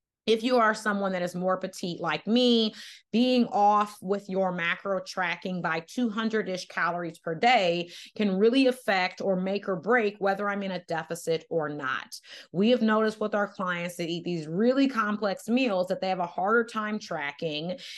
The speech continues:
There, there may be more inaccuracies, and they may have a harder time hitting their goal by the end of a fat loss phase with us. Or they may see that their weight loss is actually slower,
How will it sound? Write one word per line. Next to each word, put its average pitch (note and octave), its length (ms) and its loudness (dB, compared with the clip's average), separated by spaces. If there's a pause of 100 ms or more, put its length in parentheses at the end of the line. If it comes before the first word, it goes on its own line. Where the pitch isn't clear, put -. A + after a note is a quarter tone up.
(140)
There, G3 320 2
there F#3 160 2
may G3+ 160 2
be G3+ 140 2
more G#3 380 2
inaccuracies, F3 1300 -4
and F3+ 260 -2
they G3 220 4
may G3 400 0
have F#3 280 -2
a F3+ 180 -2
harder F#3 440 0
time E3+ 320 -6
hitting F3+ 300 -4
their E3 200 -6
goal G3 540 4
by F3 200 0
the F3+ 260 -6
end G#3 240 0
of F#3 80 -2
a F#3 80 0
fat E3+ 320 -6
loss E3 300 -6
phase D3+ 420 -6
with C#3+ 320 -8
us. - 380 -8 (360)
Or A3+ 420 6
they F#3+ 140 4
may F#3 280 0
see B3 220 -2
that G#3+ 180 0
their F3+ 140 0
weight F3+ 260 0
loss F#3+ 280 -2
is F3 160 -10
actually E3 520 -4
slower, B3 800 4